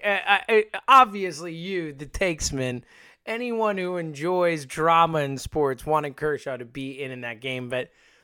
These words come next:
from it, I mean, like, uh, just, he should, could have thrown Urias for another three innings, it felt like. Like, that dude was not getting hit last night, just like most of the series. Urias is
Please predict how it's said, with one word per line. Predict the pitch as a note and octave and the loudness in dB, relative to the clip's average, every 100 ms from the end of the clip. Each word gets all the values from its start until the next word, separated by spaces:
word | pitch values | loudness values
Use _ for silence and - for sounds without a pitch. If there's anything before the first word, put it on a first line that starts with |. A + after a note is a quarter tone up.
| _ | _
from | - C4+ B3 | -8 -6 -2
it, | A3 | -2
I | |
mean, | C4 B3+ | -2 0
like, | A#3+ A3 - - _ _ - | 0 0 -8 -20 _ _ -20
uh, | - A#2 - - - - - _ _ _ | -18 -16 -18 -18 -18 -20 -20 _ _ _
just, | - D4+ C#4+ | -6 -4 -2
he | D4 | -2
should, | - F#4 B3 | 2 0 2
could | D4+ | 0
have | A3+ | 2
thrown | A3+ F#3 | 2 2
Urias | E3 E3 D3+ D3 C3+ | 2 2 4 4 2
for | - D#3 | 0 0
another | D3 C#3 B2+ | 0 -2 -4
three | - D3+ D3 C3+ | -6 -4 -2 -2
innings, | B2+ A#2+ - | -4 -10 -10
it | D3 B2+ | -12 -6
felt | B2+ A#2+ | -4 -4
like. | C3+ C3+ C3 | -4 -4 -4
Like, | C3+ C3+ | -8 0
that | G3 F#3+ | 2 2
dude | - E3+ | 2 0
was | C#3 C3+ | 0 0
not | D#3+ C#3+ C#3 - | 4 4 2 -2
getting | D3+ A#2+ A#2 | -2 -2 -6
hit | A2+ A2+ - - | -8 -8 -10 -12
last | B2+ A#2+ - | -8 -8 -8
night, | B2 A#2 A#2 | -8 -10 -10
just | - A3+ A3 | -4 -4 -2
like | B3 | -6
most | A3+ A#3 G#3+ | -6 -8 -8
of | G#3 | -10
the | F3+ | -6
series. | - F#3+ C3+ A#2+ | -2 0 -2 -4
Urias | D#3 G3+ - | -6 -6 -10
is | E3+ D#3+ | -18 -20